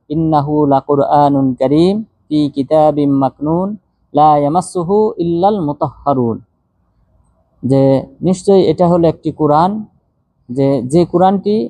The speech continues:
সংরক্ষিত রয়েছে একটি কিতাবে এবং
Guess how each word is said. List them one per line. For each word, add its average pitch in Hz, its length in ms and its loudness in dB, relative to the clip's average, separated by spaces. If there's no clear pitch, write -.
সংরক্ষিত 185 640 -2
রয়েছে 165 360 2
একটি 156 560 -2
কিতাবে 185 500 0
এবং 196 420 0